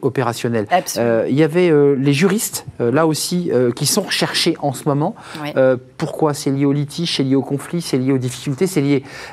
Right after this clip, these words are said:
Speaker 1: euh, au fait que l'administration est tatillonne ?
Speaker 2: Alors, un petit peu de tout ça, pas que.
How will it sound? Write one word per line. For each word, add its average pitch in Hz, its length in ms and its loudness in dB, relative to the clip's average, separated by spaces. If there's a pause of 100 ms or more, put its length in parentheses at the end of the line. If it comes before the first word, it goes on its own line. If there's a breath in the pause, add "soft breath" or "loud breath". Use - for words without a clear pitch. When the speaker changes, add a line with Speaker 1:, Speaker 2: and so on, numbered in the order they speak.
Speaker 1:
euh, 117 80 0
au 139 80 0
fait 139 260 -4
que - 120 -2 (200)
l'administration 127 640 -2
est 123 40 -4
tatillonne ? 147 580 -2 (580 loud breath)
Speaker 2:
Alors, 208 380 -2 (380)
un 196 100 0
petit 190 160 -10
peu 247 100 -2
de 262 60 -18
tout - 140 -4
ça, 262 340 2 (420)
pas 220 100 0
que. 254 240 0